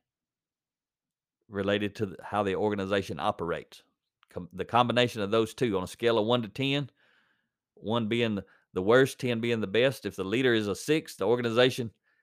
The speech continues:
at best is gonna be a six, but most likely they're not gonna be a six. About the best they're gonna reach is a five.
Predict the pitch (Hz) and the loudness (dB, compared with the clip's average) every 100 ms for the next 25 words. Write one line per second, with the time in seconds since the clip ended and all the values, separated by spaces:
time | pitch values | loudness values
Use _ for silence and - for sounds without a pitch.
0 | - 117 110 143 165 113 95 104 98 95 | -2 -2 6 8 8 6 -2 -2 -2 -2
1 | 90 - 104 87 - 110 143 143 151 143 | -4 -4 -6 -6 -8 2 2 6 6 6
2 | 117 117 110 104 104 104 82 - 78 _ | 0 2 2 0 0 -2 -2 -6 -12 _
3 | _ _ _ _ 92 87 104 117 101 117 | _ _ _ _ -18 -6 0 0 2 2
4 | 113 110 107 110 107 113 101 85 82 - | 2 0 -2 -2 0 -2 -4 -6 -4 0
5 | 107 82 76 | 2 2 -4